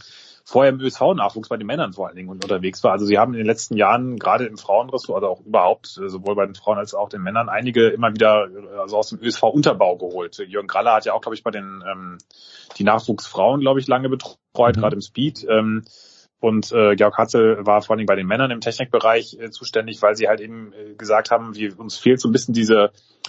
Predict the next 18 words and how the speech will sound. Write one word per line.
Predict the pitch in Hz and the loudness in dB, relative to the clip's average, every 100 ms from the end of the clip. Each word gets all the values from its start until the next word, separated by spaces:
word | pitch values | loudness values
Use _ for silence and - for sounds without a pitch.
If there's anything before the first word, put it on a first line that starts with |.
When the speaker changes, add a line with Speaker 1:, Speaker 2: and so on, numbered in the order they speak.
| _ - | _ -4
Speaker 1:
dieser | 110 | 0
Übergang | 113 139 127 127 | 4 4 2 0
von, | 131 120 | -4 -2
vom | 113 113 | -4 -2
Nachwuchs | 107 131 143 | 0 0 -2
zu | - | -4
den | 123 113 | -4 -2
Erwachsenen, | 104 123 - | 0 -2 0
da, | 120 110 | 0 0
da | 107 | -2
bringen | 98 120 | -4 -2
wir | 131 | -2
zu | - | -2
wenig | 113 117 | -6 -4
junge | 123 123 | 0 2
Leute | 113 113 | 2 2
nach, | 110 92 131 - - | 0 4 2 0 -6
ähm, | 120 117 113 | -6 -6 -12